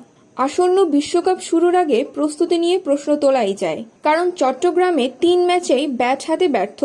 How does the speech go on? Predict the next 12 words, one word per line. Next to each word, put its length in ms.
লিটন 360
শান্তরা। 500
ব্যাটিং 400
ফ্রেন্ডলি 360
কন্ডিশনে 640
টপ 220
অর্ডার 320
ব্যাটারদের 600
এমন 320
দুর্দশায় 720
বিসিবি 420
কর্তাদের 520